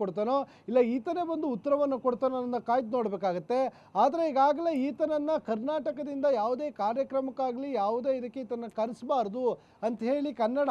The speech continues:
ಹಾಡನ್ನು ಕೂಡ ಈತನಿಂದ ಆಡಿಸ್ಬಾರ್ದು ಅಂತ ಹೇಳಿ ಆಗ್ರಹ ಮಾಡಿರೋ ಹಿನ್ನೆಲೆಯಲ್ಲಿ ಕನ್ನಡ ಚಲನಚಿತ್ರ ಮಂಡಳಿ ಇರ್ಬೋದು, ಬೇರೆ ಬೇರೆ ಕಾರ್ಯಕ್ರಮ ಆಯೋಜಕರು ಕೂಡ ಈತನನ್ನ ಬ್ಯಾನ್ ಮಾಡ್ಲಿಕ್ಕೆ ಮುಂದಾಗಿರುವಂಥದ್ದು, ಬ್ಯಾನ್ ಮಾಡಿರುವ ನಿರ್ಧಾರವನ್ನು ಕೂಡ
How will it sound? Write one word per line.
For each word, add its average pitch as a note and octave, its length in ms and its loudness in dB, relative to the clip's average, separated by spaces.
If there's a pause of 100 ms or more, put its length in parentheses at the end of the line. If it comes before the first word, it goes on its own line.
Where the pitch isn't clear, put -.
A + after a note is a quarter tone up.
ಹಾಡನ್ನು D4 460 0
ಕೂಡ D4 100 2 (120)
ಈತನಿಂದ B3 440 -2 (540)
ಆಡಿಸ್ಬಾರ್ದು C#4+ 600 2
ಅಂತ B3 100 -6 (100)
ಹೇಳಿ C4+ 140 2 (200)
ಆಗ್ರಹ C4 260 0 (160)
ಮಾಡಿರೋ A#3+ 300 0
ಹಿನ್ನೆಲೆಯಲ್ಲಿ A#3 400 -6 (100)
ಕನ್ನಡ A#3 200 -4 (140)
ಚಲನಚಿತ್ರ A3+ 520 -6 (100)
ಮಂಡಳಿ A3+ 320 -2
ಇರ್ಬೋದು, A3+ 300 -2 (440)
ಬೇರೆ E4+ 240 8
ಬೇರೆ E4 140 2 (100)
ಕಾರ್ಯಕ್ರಮ C4+ 540 0
ಆಯೋಜಕರು B3 540 0
ಕೂಡ C#4 80 0 (120)
ಈತನನ್ನ A#3+ 340 -2 (120)
ಬ್ಯಾನ್ A#3+ 260 0
ಮಾಡ್ಲಿಕ್ಕೆ A3+ 400 -4
ಮುಂದಾಗಿರುವಂಥದ್ದು, A3 680 -4 (100)
ಬ್ಯಾನ್ A3+ 240 -2
ಮಾಡಿರುವ A3 280 0 (500)
ನಿರ್ಧಾರವನ್ನು D#4+ 600 4
ಕೂಡ C4 100 0